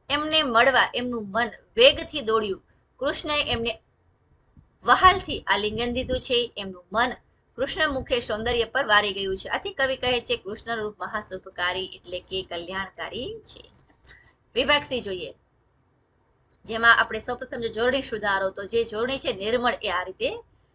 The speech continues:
લખાશે. પ્રશ્ન ઓગણીસમાં રિશાળ આ રીતે લખાશે, કારાગૃહ,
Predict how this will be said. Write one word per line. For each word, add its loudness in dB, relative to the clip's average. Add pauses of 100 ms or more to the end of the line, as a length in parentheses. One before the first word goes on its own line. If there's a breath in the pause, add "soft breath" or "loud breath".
(180)
લખાશે. -2
પ્રશ્ન -2
ઓગણીસમાં 0
રિશાળ 2
આ -2
રીતે -8
લખાશે, -6 (440)
કારાગૃહ, 2